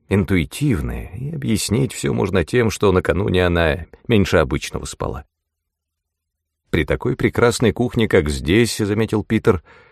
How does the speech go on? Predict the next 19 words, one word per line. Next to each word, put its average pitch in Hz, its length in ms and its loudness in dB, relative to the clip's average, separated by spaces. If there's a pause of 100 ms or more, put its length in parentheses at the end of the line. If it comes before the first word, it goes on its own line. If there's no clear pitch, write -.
(220)
что - 220 -6
бы 156 120 -2
ни 131 100 4
выбрал, 110 640 6
не 82 140 2
ошибешься, 80 720 0 (420)
все 131 460 2
одинаково 90 560 2
вкусно". - 460 -16 (1120)
"Сразу 151 520 2
видно, 127 460 4
что - 180 0
вы 127 140 4
работаете 92 640 4
в 92 40 0
отеле", — 64 460 -6 (320)
поддразнила 85 640 4
его 71 180 0
Кристина. - 560 -10